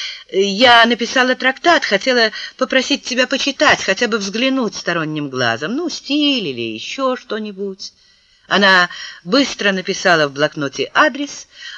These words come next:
вырвала листок и сунула Насте в карманчик жилета. При этом жилет с неизбежностью распахнулся, и Ленка восхищенно воскликнула: «Ну ты, мать, даешь!»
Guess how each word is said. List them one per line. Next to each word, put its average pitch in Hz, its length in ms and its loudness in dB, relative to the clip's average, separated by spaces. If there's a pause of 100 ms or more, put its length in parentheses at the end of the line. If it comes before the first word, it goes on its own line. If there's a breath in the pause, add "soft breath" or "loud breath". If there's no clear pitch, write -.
вырвала 269 540 6
листок 208 580 0
и 269 140 0
сунула 302 540 -2
Насте 269 640 -4 (280 loud breath)
в - 80 -20
карманчик 185 580 0
жилета. 98 560 -10 (280 loud breath)
При 220 120 4
этом 202 240 2
жилет 170 460 0
с - 100 -14
неизбежностью 120 920 -6
распахнулся, 370 880 0 (420 loud breath)
и 196 180 2
Ленка 254 760 4 (320 loud breath)
восхищенно 165 800 -2
воскликнула: 120 680 -4
«Ну 208 640 -2 (140)
ты, 185 300 2
мать, 196 500 2 (140)
даешь!» 98 1120 -4